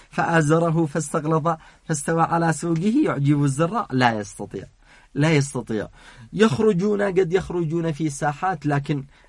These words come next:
لا يحملون موقفاً واحد ولا روحية واحدة ولا عطاء واحدا ولا تضحية واحدة. فنقول لأولئك الذين يحسبون مسألة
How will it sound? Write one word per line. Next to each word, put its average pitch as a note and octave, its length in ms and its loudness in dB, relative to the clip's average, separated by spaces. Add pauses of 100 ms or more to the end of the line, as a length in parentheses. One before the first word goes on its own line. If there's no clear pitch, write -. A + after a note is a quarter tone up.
(380)
لا C#3 180 4
يحملون G3+ 560 2
موقفاً D#3+ 520 -2
واحد A#2 380 -4 (280)
ولا D#3 260 4
روحية A3 560 2
واحدة D3+ 600 -4 (240)
ولا D3+ 240 4
عطاء A3+ 500 0
واحدا C#3+ 580 -2 (240)
ولا G3+ 300 4
تضحية A3 640 -4
واحدة. D3+ 580 -2 (260)
فنقول G#3+ 680 0
لأولئك F3 640 -2 (320)
الذين E3+ 400 0
يحسبون F#3+ 800 -4 (120)
مسألة E3 540 -2